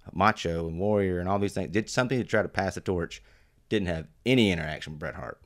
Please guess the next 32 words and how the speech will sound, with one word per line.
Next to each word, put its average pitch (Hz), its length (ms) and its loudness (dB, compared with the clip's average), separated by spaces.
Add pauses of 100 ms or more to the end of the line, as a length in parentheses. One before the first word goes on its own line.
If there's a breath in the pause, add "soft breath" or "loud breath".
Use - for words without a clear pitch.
(960)
He 98 100 0
went 101 220 4
back 101 220 6
and 85 180 -2
got 95 220 2 (420)
squashed 98 400 2
by 92 140 6
Yokozuna. 92 680 2 (960)
So 87 260 -2
Yokozuna 95 560 4
finally 85 320 0
killed 82 260 0
Hulkamania, 78 600 -4 (640)
at 85 80 -8
least 85 160 -2
for 76 80 -10
ten 85 240 -2
years. 87 340 -2 (1120)
So 90 160 -6
kudos 117 320 4
to - 80 -6
Yoko. 101 500 0 (240)
Congratulations 90 540 -4
for - 100 -14
that. 92 260 -4 (1080)
But 107 440 2 (1160)
they 110 160 4
should 131 180 4
have 104 80 2
had 98 160 0
that - 160 -6
match, - 420 -12